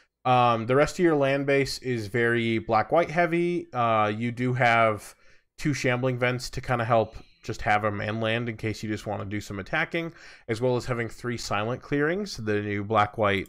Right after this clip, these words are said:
um, Horizon Canopy land, to help draw a little bit more if you need to. Um, your last few cards in the main board are actually a card that I presented last week, uh, which you two were, were not here for, um, to Marin and Jack,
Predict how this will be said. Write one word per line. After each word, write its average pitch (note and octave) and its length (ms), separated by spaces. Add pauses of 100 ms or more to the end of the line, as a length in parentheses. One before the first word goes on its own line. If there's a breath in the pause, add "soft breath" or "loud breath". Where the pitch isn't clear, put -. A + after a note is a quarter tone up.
(120)
um, F#2+ 380
Horizon G#2 420
Canopy B2+ 320
land, C3+ 300 (420 soft breath)
to A2 280
help G#2+ 240
draw G2+ 280
a G2+ 60
little G2+ 180
bit F#2 120
more F#2+ 260
if A#2 120
you G#2+ 60
need G#2+ 180
to. F3 160 (600 soft breath)
Um, A2+ 380 (920)
your C#3+ 180
last D#3+ 420
few F#3+ 220
cards D#3+ 340
in D3 60
the C3+ 80
main A2+ 240
board A2 340
are A#2 140
actually C#3+ 400
a E3+ 40
card B2+ 360
that A#2+ 160
I B2 160
presented A2+ 640
last A2+ 500
week, G#2 380 (440 soft breath)
uh, A2+ 320
which B2 400
you B2+ 80
two B2+ 160
were, G#2+ 420
were A2+ 140
not A#2 220
here G#2+ 180
for, G2+ 340 (360 loud breath)
um, A2+ 380
to C#3+ 280
Marin B2 340
and G#2 280
Jack, D3 540